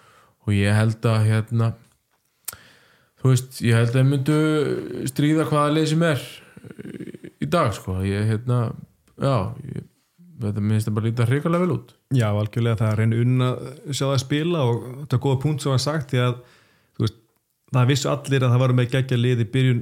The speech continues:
Speaker 2: mótsins. Eh, það hefur samt sést, eins og var sagt áðan, þær eru búin að samt vera að bæta sinn leik.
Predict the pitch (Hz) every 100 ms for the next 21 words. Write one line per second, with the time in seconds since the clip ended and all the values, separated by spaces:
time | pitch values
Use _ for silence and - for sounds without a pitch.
0 | 127 151 151 170 165 - - - _ _
1 | 127 120 120 120 117 - _ _ _ _
2 | 120 - _ 131 117 131 135 123 143 131
3 | 147 143 - 131 131 139 131 135 131 120
4 | - 127 131 143 120 135 123 143 131 127
5 | 135 139 135 117 127 131 131 87